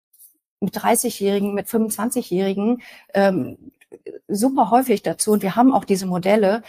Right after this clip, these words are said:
mittlerweile schon viel häufiger bei uns in der Agentur. Also Personen, die unabhängig davon, aus welchem Grund, äh, eben eine reduzierte, ähm, Anzahl an Stunden pro Woche arbeiten.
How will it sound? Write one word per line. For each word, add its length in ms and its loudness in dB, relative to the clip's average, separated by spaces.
mittlerweile 540 2
schon 220 -4
viel 260 -2
häufiger 400 0
bei 80 -4
uns 240 0
in 80 -8
der 120 -4
Agentur. 560 0
Also 180 -4
Personen, 600 2
die 340 2
unabhängig 560 2
davon, 300 0
aus 160 -2
welchem 320 0
Grund, 580 2
äh, 540 0
eben 180 4
eine 140 2
reduzierte, 760 -2
ähm, 320 -4
Anzahl 380 0
an 120 -4
Stunden 400 -6
pro 200 -10
Woche 300 -8
arbeiten. 560 -6